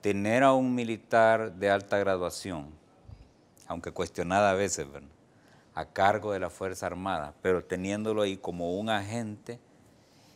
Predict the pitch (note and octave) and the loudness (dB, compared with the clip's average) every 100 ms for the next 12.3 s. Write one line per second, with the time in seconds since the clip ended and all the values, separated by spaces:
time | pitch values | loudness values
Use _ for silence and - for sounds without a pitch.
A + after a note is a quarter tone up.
0 | _ - F#2 F2+ E2+ E2 E2 F2 F#2 E2+ | _ -2 0 2 -2 -4 -6 -2 -2 -2
1 | D#2 E2+ E2 D#2+ - D#2+ D#2+ D#2+ - G#3+ | -4 -2 -2 -4 -4 -4 -2 -6 -6 -6
2 | C4 F#2 D2+ E2 D#2+ - G2+ G#2 - C4+ | -6 -6 -10 -12 -14 -6 -6 -6 -10 -12
3 | _ _ - G2 - G2+ - - G#2+ A#2 | _ _ -8 -8 -6 -12 -12 -8 -4 0
4 | A#2+ B2 C3 B2+ - B2+ B2+ C3 C3 C3+ | 0 0 -2 -4 4 4 4 2 0 0
5 | C#3 B2+ - - _ _ _ _ _ _ | 2 0 -2 -16 _ _ _ _ _ _
6 | _ _ - B2+ G#2 F#2 F#2+ G#2 A2+ C3+ | _ _ -2 2 4 6 8 8 8 2
7 | C#3 - F2+ A2 F3 F3 G#2 D#2+ D#2+ - | -4 -4 0 6 6 6 -2 -6 -14 -20
8 | _ _ _ _ _ _ _ _ _ _ | _ _ _ _ _ _ _ _ _ _
9 | _ _ G2+ G#2 A#2 C3 D3 C#3+ F3 F3+ | _ _ 0 2 2 4 4 4 0 -6
10 | D#3 B2+ A2 G#2 G2 F#2+ - G#2+ G#2+ - | -6 0 0 0 -4 -4 -4 -4 -4 -4
11 | B2+ G2+ F#2 F2+ D#2 E2 D#2 D2 G#2+ D#3+ | -2 -2 -2 -4 -6 -8 -8 -6 -4 -2
12 | G#3 - - | -4 -14 -20